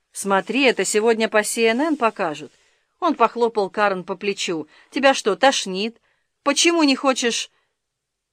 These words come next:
Подняв голову, Хикки увидел, как самолёт спикировал на плотный поток транспорта и исчез. "Сукин сын!" — заорал он, нажал на газ и стал обгонять едущий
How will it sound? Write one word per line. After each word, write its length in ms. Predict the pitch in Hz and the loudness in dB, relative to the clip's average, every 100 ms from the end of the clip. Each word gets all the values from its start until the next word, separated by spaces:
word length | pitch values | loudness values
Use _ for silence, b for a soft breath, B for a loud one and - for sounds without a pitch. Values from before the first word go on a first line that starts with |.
| _ _ | _ _
Подняв 460 | 233 226 226 208 196 | 0 2 2 0 -2
голову, 480 | 262 254 208 185 b b - | -2 0 2 0 b b -20
Хикки 500 | - 262 226 - 220 | -6 -4 -4 0 2
увидел, 420 | 220 247 226 214 | 2 0 0 0
как 200 | 208 208 | 0 -2
самолёт 380 | 226 220 226 - | -2 0 -2 -4
спикировал 800 | - 247 240 262 247 220 202 b b | -6 -8 -4 -2 0 0 -2 b b
на 180 | 208 220 | -2 -2
плотный 480 | 214 226 214 180 170 | 0 0 0 0 -4
поток 340 | 165 170 233 | -4 -2 -2
транспорта 600 | - 190 196 - 233 226 247 | 0 0 0 -4 -6 -2 -2
и 280 | - 202 196 | -2 -4 -4
исчез. 500 | - 277 208 - - _ _ _ _ _ _ _ _ - | -4 -2 -4 -6 -16 _ _ _ _ _ _ _ _ -14
"Сукин 540 | - 381 370 330 302 | -2 2 2 4 2
сын!" — 460 | 302 339 285 196 B - | 2 0 0 -2 B -6
заорал 600 | 185 226 208 202 196 202 | 4 6 6 6 4 4
он, 240 | 285 247 B B | 0 0 B B
нажал 380 | 208 220 214 196 | 2 4 4 2
на 140 | 185 | 2
газ 240 | 180 233 220 | 0 0 -2
и 40 | |
стал 240 | - 208 | -2 0
обгонять 540 | 202 165 175 196 185 - | 2 0 -2 -2 -4 -2
едущий 520 | 202 190 185 196 | -4 -2 -4 -6